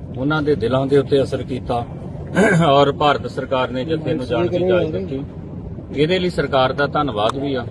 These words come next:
ਕਿਉਂਕਿ ਇਹ ਚੰਗੀ ਪਹਿਲ ਕਦਮੀ ਆ। ਤੇ ਬਾਕੀ ਜਿਹੜਾ ਲਾਂਘਾ ਵਾ, ਮੈਨੂੰ ਲੱਗਦਾ ਵੀ ਇਹ ਵੀ ਛੇਤੀ ਖੁੱਲੂਗਾ। ਜੱਥਾ ਜਦੋਂ ਆ ਜਾਊਗਾ, ਉਸ ਤੋਂ ਬਾਅਦ ਸ਼ਾਇਦ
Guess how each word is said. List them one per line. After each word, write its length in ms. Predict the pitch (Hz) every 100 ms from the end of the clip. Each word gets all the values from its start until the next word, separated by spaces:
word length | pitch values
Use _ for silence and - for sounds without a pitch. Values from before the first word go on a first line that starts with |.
| -
ਕਿਉਂਕਿ 440 | 85 113 120 131
ਇਹ 60 | 127
ਚੰਗੀ 280 | 127 117
ਪਹਿਲ 260 | 123 127 143
ਕਦਮੀ 380 | 147 127 123 120
ਆ। 80 | 113 - - - - - -
ਤੇ 80 | 131
ਬਾਕੀ 380 | 123 139 160 180
ਜਿਹੜਾ 240 | 175 175
ਲਾਂਘਾ 300 | 151 151 175
ਵਾ, 120 | 175
ਮੈਨੂੰ 240 | 165 151 160
ਲੱਗਦਾ 340 | 151 139 151
ਵੀ 180 | 143 156
ਇਹ 60 |
ਵੀ 80 | 160
ਛੇਤੀ 340 | 151 131 104 143
ਖੁੱਲੂਗਾ। 480 | 127 131 147 135 127 - - - -
ਜੱਥਾ 520 | 117 123 147 143 135 135 -
ਜਦੋਂ 260 | 123 131
ਆ 100 | 123
ਜਾਊਗਾ, 280 | 117 147 143
ਉਸ 80 | 135
ਤੋਂ 120 | 143
ਬਾਅਦ 240 | 123 123 123
ਸ਼ਾਇਦ 320 | 160 117